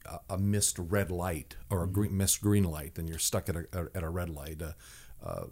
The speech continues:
Speaker 1: a forgotten appointment that, or a, you know, can be something so, so mundane. It could be s-, things that can, might even be good,
Speaker 2: Mm.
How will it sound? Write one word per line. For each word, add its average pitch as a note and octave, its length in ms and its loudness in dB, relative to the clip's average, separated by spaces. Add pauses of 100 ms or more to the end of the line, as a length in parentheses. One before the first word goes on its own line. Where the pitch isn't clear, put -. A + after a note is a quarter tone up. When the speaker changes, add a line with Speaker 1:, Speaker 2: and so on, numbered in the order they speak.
Speaker 1:
a - 40 -2
forgotten G2+ 480 2
appointment - 840 -4
that, E2+ 220 -4 (180)
or E2 220 0
a, D#2+ 140 -4 (320)
you A2+ 80 0
know, F#2+ 40 2
can G2+ 200 2
be G2 80 2
something A2 440 6
so, G#2+ 380 4
so G#2+ 240 2
mundane. E2+ 580 0 (600)
It C3+ 100 -2
could C3 80 -2
be C#3 80 4
s-, C#3 160 2 (340)
things C#3 260 2
that B2+ 140 2
can, C#3 180 2
might C3 220 2
even C3+ 280 0
be B2+ 120 2
good, A2+ 460 -2 (420)
Speaker 2:
Mm. F#2+ 140 -2